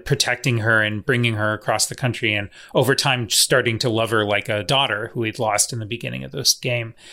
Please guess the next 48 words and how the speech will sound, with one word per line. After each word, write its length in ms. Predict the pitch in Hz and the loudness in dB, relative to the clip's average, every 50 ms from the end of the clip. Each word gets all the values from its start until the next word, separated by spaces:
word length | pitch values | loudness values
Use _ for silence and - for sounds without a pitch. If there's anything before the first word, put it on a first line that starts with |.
| - - - - _ | -20 -20 -20 -4 _
And 680 | - 165 160 160 156 156 156 151 143 131 185 - - - - _ _ | 0 2 2 2 2 2 2 2 2 0 0 -2 -8 -16 -20 _ _
I 140 | - 170 156 | 0 2 2
think 260 | - - 196 196 185 | 2 2 0 2 4
what's 260 | 185 160 151 - - | 2 4 4 4 2
really 480 | 156 156 143 131 135 123 123 120 - - _ _ | 4 2 4 4 4 2 2 0 -4 -12 _ _
interesting 760 | - 202 190 - 220 180 - - - 143 127 123 117 113 113 - - - - - - | 0 2 4 4 4 4 4 4 2 2 2 2 0 -2 -4 -8 -14 -20 -20 -2 2
is 160 | 196 - - | 2 4 6
that 160 | 175 156 151 - | 4 4 4 2
at 160 | - 165 - | 0 0 2
the 180 | 190 160 160 | 2 2 2
end 160 | 165 185 208 208 | 2 2 2 0
of 140 | 202 147 | 0 2
that 340 | 156 156 143 147 165 165 117 | 2 2 2 0 -2 -4 -2
game, 320 | - 135 131 120 110 113 120 | 0 0 0 0 0 -2 -2
at 80 | 117 | -2
the 100 | - 127 | 0 0
end 140 | 127 143 151 | 2 2 2
of 80 | 160 127 | 0 0
the 80 | 127 | 0
first 320 | - - 143 135 - - - | 0 2 2 2 2 2 0
game, 300 | 131 117 113 113 110 - - - - - - _ | 0 0 0 -2 -4 -6 -10 -16 -20 -20 -8 _
uh, 300 | - 151 131 127 123 120 117 - | 2 4 6 6 6 4 4 2
he 300 | - 175 - - 170 165 | 0 -2 0 0 0 2
takes 340 | 143 - 165 180 175 175 - | 2 2 2 4 4 4 4
her 160 | - 180 165 | 4 6 6
away 320 | 160 151 131 135 139 139 131 | 6 6 6 4 4 2 0
from 540 | 131 - - 147 127 127 123 123 120 120 107 | 0 2 4 4 4 4 4 2 0 0 0
being 520 | 98 143 135 131 131 131 131 127 117 107 | 0 2 2 4 2 2 0 -2 -2 0
the 120 | 113 127 | 0 0
experiment 720 | 117 - - - - - 139 127 123 120 120 117 117 - - | 2 2 2 0 2 2 2 4 4 2 2 0 0 0 0
to 220 | - 127 110 104 | 0 0 0 -2
create 760 | - - - 139 123 120 120 123 120 120 131 - - _ - | -4 -2 0 2 2 4 2 2 0 -2 -2 -6 -10 _ -2
the 80 | - 120 | 0 2
vaccine. 680 | - 117 107 104 - - - 175 156 147 135 117 110 - - - - - - - | 2 2 2 4 4 4 4 4 4 2 2 0 -4 -6 -14 -18 -18 -18 -6 -2
And 140 | 190 165 160 | 0 2 2
a 60 | 165 | 4
lot 180 | 156 175 190 220 | 4 2 2 2
of 80 | 214 | 2
people 220 | 185 208 185 202 185 | 0 0 2 2 2
debated 480 | 139 139 120 160 170 202 214 185 127 | 2 2 2 0 0 2 0 0 0
whether 200 | 135 139 127 139 | 0 0 0 0
that 140 | 127 135 143 | 0 0 0
was 140 | 143 127 113 | 0 0 0
a 40 | 113 | 0
good 160 | - 139 139 | 0 0 0
or 60 | 135 | 2
bad 360 | 110 127 123 135 175 170 - | 2 2 0 0 -2 -4 -8
thing. 320 | - 123 - 170 175 170 | -10 -10 -10 -12 -14 -16